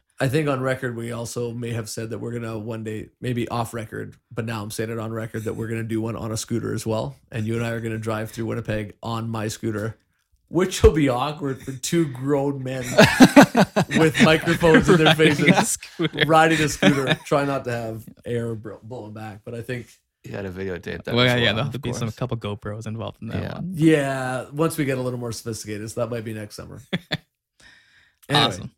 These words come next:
Speaker 1: this
Speaker 3: Guys,
Speaker 1: has been great.
Speaker 3: I'm honored to have been included in this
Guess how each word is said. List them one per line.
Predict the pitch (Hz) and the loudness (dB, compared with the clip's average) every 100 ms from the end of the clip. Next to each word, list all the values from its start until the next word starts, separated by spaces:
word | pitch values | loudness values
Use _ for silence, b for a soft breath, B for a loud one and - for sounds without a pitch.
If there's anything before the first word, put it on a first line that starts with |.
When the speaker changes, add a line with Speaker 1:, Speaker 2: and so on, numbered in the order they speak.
| _ | _
Speaker 1:
this | - 104 | 2 4
Speaker 3:
Guys, | 104 | 6
Speaker 1:
has | 104 | 2
been | 120 | -2
great. | 110 92 - - | -8 -12 -14 -4
Speaker 3:
I'm | 101 | 0
honored | 92 92 92 90 _ - | 2 2 0 -2 _ -8
to | 95 | -4
have | 87 92 | -4 -4
been | 87 87 | -6 -6
included | 95 - 87 82 | -8 -6 -4 -4
in | - - | -6 -6
this | 87 95 | -8 -10